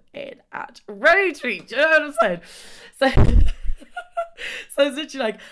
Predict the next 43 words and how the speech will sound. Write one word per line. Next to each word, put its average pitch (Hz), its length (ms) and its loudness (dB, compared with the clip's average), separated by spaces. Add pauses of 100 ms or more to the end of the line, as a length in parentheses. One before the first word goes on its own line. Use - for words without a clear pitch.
(100)
"Look, 180 260 -4
I'm 185 140 -6
really 208 260 -4
sorry. 175 440 -6
Like, 165 260 -8
we 180 140 -8
had 165 80 -10
a - 40 -16
great 185 240 -6
night 170 200 -8
together, 160 360 -8
but 165 160 -10
look, 160 260 -8
like, 165 360 -8
I'm 170 160 -4
obviously, 165 580 -10 (120)
look, 160 280 -12
there's 170 160 -14
somebody 170 220 -10
else 156 220 -10
here 160 120 -10
I'm 160 80 -12
getting 156 220 -12
with - 120 -14
now, 220 280 -2
so 175 400 -10
I 165 140 -4
really 160 260 -12
apologise, 156 560 -12
but, - 180 -16
like, - 200 -16 (720)
that's 190 360 -8
just 190 240 -10
the 202 100 -8
way 233 300 -4
it 254 80 -4
is." 254 440 0 (140)
Um, 180 480 -6
so 180 560 -6
anyway, 180 480 -6
give 247 180 -6
a 240 80 -8
hug, 180 520 -8